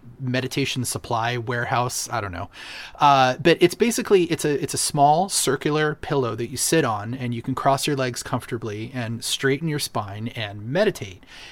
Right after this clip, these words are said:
I don't always use it for meditation, but we were talking earlier about the importance of taking breaks.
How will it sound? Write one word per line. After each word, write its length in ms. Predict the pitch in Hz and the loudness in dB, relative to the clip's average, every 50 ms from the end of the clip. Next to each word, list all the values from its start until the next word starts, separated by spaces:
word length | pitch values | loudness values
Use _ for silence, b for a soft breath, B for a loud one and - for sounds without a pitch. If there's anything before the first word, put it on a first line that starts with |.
| B - | B 2
I 80 | 170 | 4
don't 160 | 190 220 233 | 6 6 6
always 260 | 208 180 160 131 120 127 | 6 4 4 2 2 2
use 140 | 127 120 | 0 0
it 60 | 117 113 | -2 -2
for 120 | - 120 | -2 -2
meditation, 680 | 113 107 104 107 - 170 170 175 - 120 104 110 110 - | -2 -2 -2 0 0 2 2 2 2 -2 -4 -6 -8 -4
but 220 | - 123 117 117 123 | -4 -2 -2 -2 -2
we 80 | 139 | 0
were 100 | 135 135 | 0 2
talking 360 | 131 143 127 120 123 120 120 - | 2 2 0 0 0 -4 -2 0
earlier 540 | 135 135 135 135 123 123 123 120 120 - - | 0 0 2 2 2 2 2 2 0 -2 -2
about 340 | 131 123 127 117 117 117 123 | -2 0 2 2 2 0 0
the 120 | 123 120 | -2 -4
importance 500 | 120 117 117 - - 127 113 117 120 - | -4 -4 -4 -2 0 -2 -2 -2 -2 -10
of 80 | 120 110 | -8 -8
taking 300 | - 120 104 - 113 117 | -6 -8 -6 -6 -6 -2
breaks. 580 | - 147 147 131 107 - - - - - - | 0 2 2 2 2 -2 -4 -6 -6 -6 -6